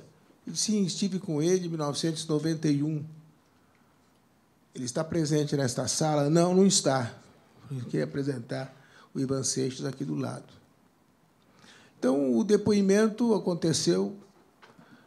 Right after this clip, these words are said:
nós tomamos o depoimento até o momento em que nós, eh, doutora Rosa e eu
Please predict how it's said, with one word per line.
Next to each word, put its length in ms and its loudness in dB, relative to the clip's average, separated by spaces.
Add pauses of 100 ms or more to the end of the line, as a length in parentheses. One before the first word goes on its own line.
(120)
nós 220 0
tomamos 460 0
o 80 2
depoimento 680 2
até 220 0
o 80 2
momento 540 0
em 100 -2
que 420 -2 (540)
nós, 840 -4
eh, 720 2 (200)
doutora 400 -2
Rosa 460 0
e 140 -2
eu 240 -4